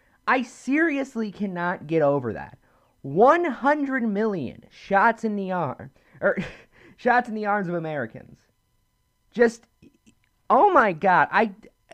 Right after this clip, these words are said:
wow. And in only fifty-eight days after taking office, we thought it was gonna take a hundred days. It didn't take a hundred days. It took fifty-eight days.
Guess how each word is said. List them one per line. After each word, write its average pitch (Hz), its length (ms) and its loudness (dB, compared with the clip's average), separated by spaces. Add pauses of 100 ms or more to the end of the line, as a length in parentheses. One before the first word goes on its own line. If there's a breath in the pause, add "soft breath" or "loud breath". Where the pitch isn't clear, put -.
(160)
wow. 170 1000 2 (280)
And 220 100 -2
in 226 80 0
only 294 320 -4
fifty-eight 269 880 -4
days 165 600 -8 (960)
after 196 300 8
taking 175 420 -2
office, - 560 -2 (600)
we 226 280 2
thought 330 260 6
it 220 60 4
was 190 120 0
gonna 196 180 -4
take 185 320 -2
a 139 100 2
hundred 180 480 0
days. - 520 -12 (520)
It 143 160 -8
didn't 285 240 -2
take 277 300 -2
a - 40 2
hundred 127 380 -2
days. - 320 -8
It 160 140 -8
took 196 200 0
fifty-eight 147 600 0
days. - 400 -14